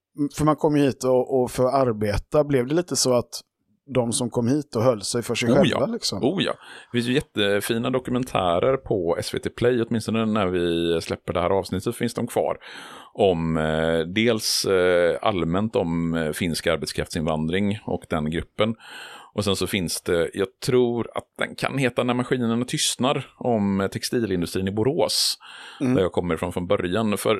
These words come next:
Speaker 2: där finns det ju en stor sverigefinsk, eh, grupp, eh, svensk, eh, eftersom, eh, textilindustrin var en sån arbetskraftsinduster-, intensiv industri som behövde mycket folk. Så det kom väldigt mycket finnar till textilindustrin i Borås på,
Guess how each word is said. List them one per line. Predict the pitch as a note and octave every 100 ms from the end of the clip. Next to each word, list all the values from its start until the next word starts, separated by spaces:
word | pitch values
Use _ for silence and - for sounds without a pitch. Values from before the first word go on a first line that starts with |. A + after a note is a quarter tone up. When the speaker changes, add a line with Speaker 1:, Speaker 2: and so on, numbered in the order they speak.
| -
Speaker 2:
där | C#3
finns | B2 G#2+
det | -
ju |
en | F2
stor | - C3 B2 -
sverigefinsk, | - G2 D#2 F2+ D#2 - - - - - - - - -
eh, | F2+ D#2+
grupp, | D#2+ C3+ - - - - -
eh, | F#2+
svensk, | - G2+ - -
eh, | F#2+ F#2
eftersom, | F#2+ - G2 F2 - _ F#2+
eh, | E2+ D2+ -
textilindustrin | G#2+ - - G#2+ F#2 E2+ - B2 A#2+ G#2+
var | E2 E2
en |
sån | E2 D#2+
arbetskraftsinduster-, | G2+ F#2+ D#2+ - - E2 - - E2 D#2+ - - - -
intensiv | G#2+ G2 - F#2 - - B2 A2+
industri | F#2+ F2 - - C3 G2+
som | F2+
behövde | F2+ D#2 E2+
mycket | F#2 -
folk. | - - - - - - - - -
Så | F#2
det |
kom | F#2 G#2 G2+
väldigt | F2
mycket | G2+ -
finnar | - A2 F2 G#2 G#2+
till | G2 D#2
textilindustrin | E2+ - F#2+ D#2 D#2+ D2 F2 E2+
i |
Borås | E2+ G#2+ G#2 G2
på, | - D2+